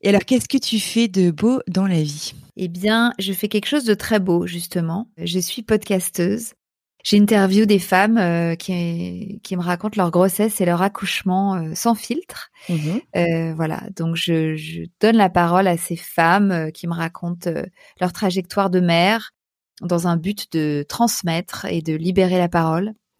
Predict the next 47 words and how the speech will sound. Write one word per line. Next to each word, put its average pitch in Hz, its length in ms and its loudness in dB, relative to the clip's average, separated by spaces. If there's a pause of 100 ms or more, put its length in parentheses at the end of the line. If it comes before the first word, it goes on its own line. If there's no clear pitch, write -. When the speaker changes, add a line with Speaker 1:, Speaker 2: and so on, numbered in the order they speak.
Speaker 2:
Voilà, 160 300 0
et 170 80 0
que 175 160 -6
la, 165 140 0
les 175 280 -4
informations 175 500 2
circulent 196 640 0 (280)
entre 180 260 0
femmes. 170 560 2 (300)
Speaker 1:
Et 170 40 -8
tu - 160 -10
fais - 80 -6
ça 170 120 -2
Speaker 2:
Voilà. 165 140 2
Speaker 1:
d'ailleurs 170 180 0 (100)
très, - 340 -8
très 175 220 -2
bien, 165 320 -2
avec 160 280 0
beaucoup 202 280 -2
de 165 140 4
douceur 202 560 0
et 175 60 2
de 151 140 -4
bienveillance. 170 960 0 (400)
Speaker 2:
Je - 100 -10
te 185 140 -12
remercie. 185 580 -6
Speaker 1:
Ton 185 160 4
podcast 180 520 0
s'appelle 135 460 -2
Bliss, 185 500 0
pour 156 160 -4
ceux 180 120 2
qui 156 100 -4
Speaker 2:
Oui. 156 60 -2
Speaker 1:
n'avaient 143 200 2
pas - 200 -2
encore 165 320 0
fait - 140 0
Speaker 2:
Tout 160 80 4
Speaker 1:
le 147 80 6
Speaker 2:
à - 40 6
fait. 208 80 6
Speaker 1:
rapprochement, 180 540 0
Bliss 185 420 0
Stories. 196 560 0